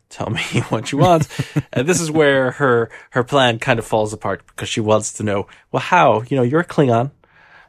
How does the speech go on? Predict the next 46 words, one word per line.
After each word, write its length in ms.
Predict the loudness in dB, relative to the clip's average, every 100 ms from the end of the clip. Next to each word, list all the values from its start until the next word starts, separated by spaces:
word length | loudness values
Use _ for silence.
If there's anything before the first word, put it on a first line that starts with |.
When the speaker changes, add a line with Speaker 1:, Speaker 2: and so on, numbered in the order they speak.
| _
Speaker 1:
Uh, 200 | 0 0
Klingons 360 | 2 2 2 0
are 40 | -2
kind 160 | -2
of 60 | 0
jerks 500 | 2 2 2 -4 -4 -8 -20 _ -6
and, 500 | -2 0 0 -2 -8 -4
uh, 500 | -2 0 -2 -2 -2 0
all 180 | 2 2
about 400 | 2 2 0 0
being 240 | 0 0
Klingon. 420 | 2 2 2 0 -4 -12 -20 -20 _ -12
Um, 640 | -8 -6 -4 -6 -8 -12 _ _ _ _ _ -6
and 180 | -4 0
how 180 | 4 4
are 80 |
you 140 | 4 2
working 280 | 0 0 -2
with 100 | -2
these 140 | 0
other 180 | 2 2
aliens? 420 | 2 -2 -6 -10 -18 _ _ _ -12
Uh, 340 | -8 -6 -6
and 140 | -4 -2
I 80 | 2
noticed 320 | 2 2 -2
you're 60 | -4
speaking 380 | -2 -2 0
English 340 | 0 2 0 -2
instead 240 | -6 -4
of 80 | -2
Klingon." 400 | -2 0 -2 -4 -12 -8
And, 360 | -4 -2 -2 -2
uh, 220 | 0 0
Vox 320 | 2 0 0
says, 220 | -4 0
"Well, 260 | 2 2 0
you 80 | -4
know, 160 | -4 -4
it's 160 | -2
illegal 440 | -2 -2 -2 -4 -4 _
for 200 | -2 0
me 140 | 0
to 80 | -2
speak 240 | 0 -2
Klingon, 360 | 0 -2 -2 -4